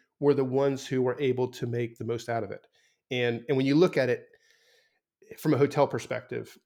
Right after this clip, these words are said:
you know, we gain market share and we gain guests in the hard times, and we have to retain those guests in the good times. So, you know, if you're right, if you're nimble, if you can adapt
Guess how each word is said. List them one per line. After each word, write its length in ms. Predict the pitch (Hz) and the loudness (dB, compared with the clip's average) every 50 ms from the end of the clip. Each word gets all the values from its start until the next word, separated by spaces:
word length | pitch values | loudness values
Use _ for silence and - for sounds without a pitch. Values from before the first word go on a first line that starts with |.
| _ _ _ _ | _ _ _ _
you 80 | - 127 | -8 -6
know, 100 | 117 107 113 | -6 -6 -6
we 560 | 120 120 127 156 175 190 190 175 165 - - - - - 127 | -2 2 4 4 4 4 2 0 -4 -6 -12 -18 -18 -16 -8
gain 500 | 117 - 127 127 139 143 151 151 165 156 156 | -4 -2 0 2 2 2 0 -2 -2 -6 -6
market 400 | 139 123 127 127 127 - 120 - | -4 -2 -2 -2 -2 -6 -10 -8
share 360 | - - 156 160 165 160 _ - | -4 -2 -2 -2 -2 -6 _ -2
and 120 | 147 139 139 | 0 2 2
we 100 | 135 123 | 2 0
gain 360 | 117 117 131 127 123 127 123 | -2 -2 -2 -2 -2 -2 -4
guests 640 | 120 - 131 117 127 139 - - - - - - _ _ _ | -4 -2 -2 -2 -2 -2 -6 -12 -18 -20 -20 -20 _ _ _
in 120 | - 131 123 | -4 -4 -4
the 60 | 117 | -2
hard 260 | - - 139 143 139 | -2 0 0 0 0
times, 420 | - - 190 202 214 214 202 - - _ _ _ _ _ _ _ _ _ _ _ _ | -2 -4 -4 -4 -4 -6 -8 -12 -16 _ _ _ _ _ _ _ _ _ _ _ _
and 380 | - 147 139 135 135 131 131 127 | 2 2 4 4 4 2 2 2
we 80 | 131 151 | 2 2
have 120 | 151 147 | 0 0
to 80 | - 131 | 0 -2
retain 520 | 131 120 120 - - 143 139 139 139 131 | -2 -2 -4 -4 -4 -2 0 0 2 0
those 220 | 123 120 110 113 | 0 -2 -4 -4
guests 380 | - 127 117 110 110 - - - _ | -2 -2 -2 -2 -2 -6 -10 -14 _
in 140 | - 127 113 | -10 -8 -8
the 60 | 113 | -8
good 260 | 113 - - 123 117 | -8 -6 -4 -4 -4
times. 420 | 120 - - 87 - - - - - _ _ _ | -6 -10 -14 -14 -14 -14 -16 -20 -20 _ _ _
So, 440 | - - - 147 139 131 127 123 123 - - _ _ _ | -2 4 6 8 8 8 6 2 -2 -8 -20 _ _ _
you 80 | - 131 | -8 -6
know, 60 | 127 127 | -4 0
if 200 | 135 143 143 - | -2 0 2 2
you're 100 | 170 156 | 2 4
right, 280 | 156 156 156 151 151 - | 6 6 4 4 0 -4
if 120 | 156 - | -6 -6
you're 100 | - 135 | -4 -2
nimble, 500 | 123 123 135 143 151 151 160 160 160 160 - _ _ _ _ _ _ - | 0 0 0 0 0 0 -2 -2 -4 -8 -18 _ _ _ _ _ _ -4
if 220 | 127 123 123 - | -4 -4 -4 -4
you 80 | 135 120 | -8 -6
can 140 | - 123 | -6 -4
adapt 500 | 117 110 - 131 123 139 151 - - - | -4 -2 -2 0 0 0 0 -2 -4 -8